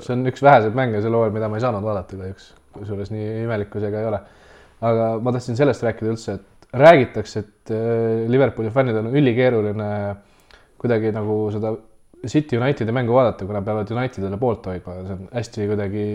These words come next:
patriotismi vastane ja nii edasi. Mina sellest, sellest nagu näiteks absoluutselt aru ei saa. Kui sul on, kui meeskonnal on selgelt vaja, äh, Unitedi võitu, siis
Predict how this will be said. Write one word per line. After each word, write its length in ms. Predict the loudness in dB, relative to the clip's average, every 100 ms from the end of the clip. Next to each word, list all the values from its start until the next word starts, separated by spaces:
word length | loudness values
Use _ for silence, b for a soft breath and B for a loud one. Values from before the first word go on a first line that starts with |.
| -8 b b b b
patriotismi 520 | -2 0 2 2 2 2
vastane 340 | 0 0 -2
ja 40 | -2
nii 80 | -2
edasi. 180 | -2
Mina 220 | 0 0 0
sellest, 320 | 0 -2 -2
sellest 300 | -2 -2 -4
nagu 140 | -10 -10
näiteks 300 | -10 -8 -6
absoluutselt 540 | -6 -4 -2 -4 -4 -6
aru 140 | -4
ei 60 | -2
saa. 120 | -2
Kui 80 | -2
sul 140 | -2 -2
on, 80 | -4 -10 b b b b b
kui 140 | -6 2
meeskonnal 380 | 2 0 -4 -4
on 60 | 0
selgelt 380 | 2 2 0 0
vaja, 200 | 4 4 4 2
äh, 1400 | -2 -4 -6 -8 -10 -12 -16 _ _ _ _ _ _ -6 0
Unitedi 340 | 0 2 4
võitu, 320 | 4 4 0
siis 220 | -4 -6